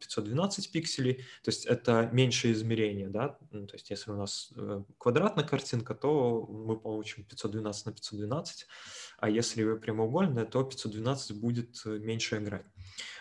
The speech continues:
Ам, если же в-, в-, если вы запускаете где-то у себя на C P U, а, либо, а, в коллабе, и там тоже C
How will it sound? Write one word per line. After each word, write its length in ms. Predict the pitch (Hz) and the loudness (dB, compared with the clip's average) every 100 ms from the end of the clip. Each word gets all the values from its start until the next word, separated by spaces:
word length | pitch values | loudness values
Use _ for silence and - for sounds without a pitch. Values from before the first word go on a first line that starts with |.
| - - 113 | -18 -8 0
Ам, 760 | 107 107 107 107 107 107 113 - - 127 | 2 4 4 4 2 -4 -6 -10 -2 2
если 420 | 117 143 143 131 | 10 10 10 6
же 460 | 120 127 127 123 117 | 8 10 12 12 8
в-, 840 | 113 110 95 85 90 113 117 113 | 0 -2 -6 -8 -4 -2 0 0
в-, 40 | - | 4
если 300 | 123 - 117 | 4 4 6
вы 240 | 123 120 | 8 8
запускаете 640 | 117 - - 123 113 - | 8 2 4 8 8 6
где-то 280 | 113 113 117 | 2 2 4
у 100 | 113 | 4
себя 600 | - 117 117 113 110 107 107 | 4 2 4 6 6 4 2
на 160 | 107 | -2
C 160 | 107 110 | -2 -6
P 140 | - | 2
U, 420 | 117 113 110 110 - | 4 6 6 4 2
а, 220 | 107 101 | 0 2
либо, 680 | 104 107 104 104 101 101 101 | 2 2 0 0 0 -2 -6
а, 440 | 107 101 98 98 98 - - - - | -8 -6 -4 -6 -8 -16 -18 -18 -18
в 100 | - | -2
коллабе, 560 | 117 113 110 107 104 | 2 6 4 4 2
и 40 | 101 | 2
там 200 | 104 104 | -2 0
тоже 220 | 113 104 | 0 0
C 140 | - | -6